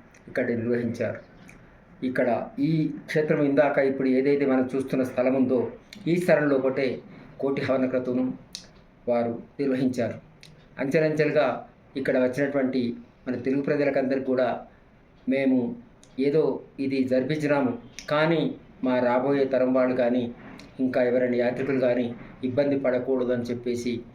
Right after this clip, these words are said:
గొప్ప సంకల్పంతోటి పంతొమ్మిది వందల యాభై నాలుగు లోపట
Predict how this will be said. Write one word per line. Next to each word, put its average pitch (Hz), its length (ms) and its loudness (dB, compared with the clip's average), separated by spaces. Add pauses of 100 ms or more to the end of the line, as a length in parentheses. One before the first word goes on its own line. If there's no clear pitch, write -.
(340)
గొప్ప 127 160 -4 (140)
సంకల్పంతోటి 127 720 -2 (460)
పంతొమ్మిది 131 280 0
వందల 120 200 2
యాభై 131 240 0
నాలుగు 120 180 0
లోపట 117 220 -2